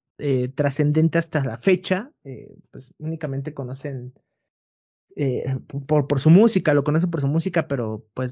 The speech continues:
mayormente no saben re-, detrás de todo, de todo lo que hizo, su historia, eh, el movimiento que representó para muchas y muchos. Y,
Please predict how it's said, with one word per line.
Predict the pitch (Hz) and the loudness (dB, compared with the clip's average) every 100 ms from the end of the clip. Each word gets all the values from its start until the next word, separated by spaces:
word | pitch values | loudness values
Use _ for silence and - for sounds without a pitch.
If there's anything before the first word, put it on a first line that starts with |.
| - | -6
mayormente | 139 135 156 160 165 160 160 156 | -2 2 4 6 6 6 4 2
no | 151 147 | 0 0
saben | 160 139 139 | 0 -2 -4
re-, | - | -6
detrás | 135 131 127 139 135 135 | -8 -8 -4 -2 -2 -2
de | 131 | -4
todo, | - 131 131 - - - - _ - | -2 -2 -4 -10 -20 -20 -20 _ -2
de | 143 | 0
todo | 160 160 | 4 4
lo | 156 143 | 4 4
que | 156 | 4
hizo, | 190 202 - 185 180 180 | 6 4 2 2 2 0
su | - | -2
historia, | 165 - 165 156 160 151 147 147 143 123 135 | -4 0 2 4 4 2 0 -2 -4 -6 -8
eh, | 139 127 123 | -6 -4 -2
el | 131 | 2
movimiento | 135 139 143 135 | 4 6 4 2
que | 139 | 0
representó | 123 127 123 127 131 | 0 -2 -2 -2 0
para | 135 123 | 0 0
muchas | 127 131 131 | -2 -2 0
y | |
muchos. | 135 165 175 190 208 - - - - _ - | 6 6 6 2 2 -2 -20 -20 -20 _ 4
Y, | 165 165 165 170 | 6 8 8 8